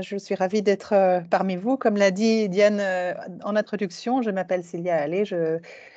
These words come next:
travaille au Programme des Nations Unies pour l'environnement où je dirige le programme Changement climatique et, et sécurité.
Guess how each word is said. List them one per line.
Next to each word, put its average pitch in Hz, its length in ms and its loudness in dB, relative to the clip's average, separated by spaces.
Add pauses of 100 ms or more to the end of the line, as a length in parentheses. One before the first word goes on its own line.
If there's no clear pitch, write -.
travaille 196 280 4
au 190 60 4
Programme 202 300 2
des 208 80 2
Nations 190 340 -2 (180)
Unies 190 180 -4
pour 180 140 -4
l'environnement 170 720 -2
où 180 200 -2
je 175 100 0
dirige 180 400 2
le 175 120 2
programme 180 520 0 (500)
Changement 214 400 4
climatique 208 600 -2
et, 170 400 2
et 190 40 0
sécurité. 170 640 -6